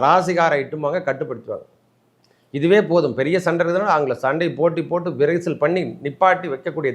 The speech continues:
தன்மை பெறுவதும் செவ்வாய். உயர்ந்த நோக்கத்தோட செயல்படும், தன்னலம் இன்றாத நோக்கத்தை செயல்படுத்துவங்க யாரான செவ்வாய் தான்.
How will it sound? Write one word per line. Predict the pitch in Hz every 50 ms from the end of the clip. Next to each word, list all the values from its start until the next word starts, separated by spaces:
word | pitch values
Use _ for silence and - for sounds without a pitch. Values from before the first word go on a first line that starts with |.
| 120
தன்மை | 135 143 160 180 180 147 139
பெறுவதும் | 143 147 139 139 - - - _ _ -
செவ்வாய். | 120 120 127 127 117 117 - - _ _ _ _ _ _ _ _ _ _ _ _ _ _ _
உயர்ந்த | 120 139 156 185 190 202 190 165 151 156
நோக்கத்தோட | 165 190 190 190 - 214 175 160 - 208 208 208 202 190 175
செயல்படும், | - 160 156 139 131 104 92 -
தன்னலம் | 123 139 165 180 180 180 180 180 160
இன்றாத | 165 175 - 170 170 175 175 180 175 143 139 139
நோக்கத்தை | 151 147 151 170 147 - 151 120 113
செயல்படுத்துவங்க | 131 143 143 151 147 - 147 135 127 123
யாரான | 123 135 131 131 123 131 151 143 -
செவ்வாய் | 98 98 - 113 110 110 -
தான். | - _